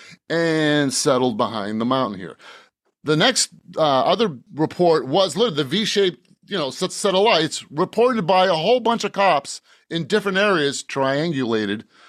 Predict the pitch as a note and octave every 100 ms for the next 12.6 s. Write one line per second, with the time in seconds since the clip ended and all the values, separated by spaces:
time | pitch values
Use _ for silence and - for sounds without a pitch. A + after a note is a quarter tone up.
0 | - - _ - G3+ F#3 A3+ G3 C3+ -
1 | F3 F3 A3+ F#3 F#3 F#3 C#3 E3 G#3 F#3
2 | F#3+ F#3 F3+ D#3 D3+ C3 B2 D3+ E3+ D#3
3 | D3+ D#3 E3 - C#3+ F3 C#3+ C3 D3 C#3+
4 | D3+ F#3+ - E3+ F3+ F3 E3+ - G3+ F#3
5 | F3 E3+ D#3+ E3+ D3+ E3 C3 D3+ - C#3+
6 | D3 - D#3 C3 E3+ F3+ D#3 D3 D#3 D#3
7 | - - - - D#3 D#3+ D#3 F3 E3+ D3+
8 | C#3 F#3 D#3 F#2 C3+ D#3+ C#3 B2 - C3+
9 | A#2+ F3+ B3 F#3 E3+ - _ - - _
10 | _ - A3+ G#2+ D3+ D3 F#3 D3 G#2+ A#2
11 | A2 G2+ F2 G2 - E3 F3 - F3+ -
12 | - E3+ E3+ - -